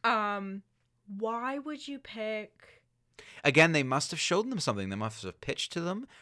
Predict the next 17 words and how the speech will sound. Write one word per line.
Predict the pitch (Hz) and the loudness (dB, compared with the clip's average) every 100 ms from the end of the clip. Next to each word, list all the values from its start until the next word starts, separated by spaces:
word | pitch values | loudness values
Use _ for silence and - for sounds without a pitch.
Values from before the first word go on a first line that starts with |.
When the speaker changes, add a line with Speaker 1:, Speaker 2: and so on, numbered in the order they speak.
| - | -6
Speaker 2:
or | - | -4
shown | - 110 123 | -2 -2 -4
them | 147 | -6
something, | 151 151 151 165 | -4 -6 -4 -4
because | 131 117 117 107 - | -4 2 2 2 -6
all | 110 123 151 | -2 2 4
I | 147 | 2
heard | 123 110 98 | 2 0 0
about | 90 92 - | 0 -2 -4
the, | |
like, | - 92 | -6 -4
I, | 101 | -2
I | 110 90 98 | -4 -2 -4
didn't | 104 | -4
read | 90 - | -6 -10
the | |
script, | - - - | -12 -8 -10